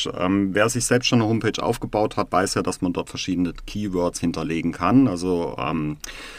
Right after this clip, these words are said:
dass der Google-Crawler, jetzt kommen wir ein bisschen mehr ins Detail, also dass die Google-Suchmaschine, das Google-Suchalgorithmus ihre Homepage besser findet bei der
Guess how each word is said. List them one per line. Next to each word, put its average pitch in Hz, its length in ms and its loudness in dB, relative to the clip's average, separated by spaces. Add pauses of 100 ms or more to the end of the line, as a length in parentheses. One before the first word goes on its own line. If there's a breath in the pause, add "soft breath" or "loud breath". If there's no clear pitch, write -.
(180 loud breath)
dass - 240 -4
der 85 540 -2 (260 soft breath)
Google-Crawler, 127 680 8
jetzt 92 200 6
kommen 110 320 8
wir 139 60 12
ein 120 60 8
bisschen 123 280 6
mehr 107 140 8
ins - 140 2
Detail, 101 380 4
also 95 160 2
dass 92 180 0
die 98 160 -2
Google-Suchmaschine, 127 960 4
das 92 240 -2
Google-Suchalgorithmus 101 1300 0 (400 loud breath)
ihre 107 360 2
Homepage 101 360 0 (100)
besser 82 260 -2
findet 135 440 0
bei 101 140 0
der 98 220 0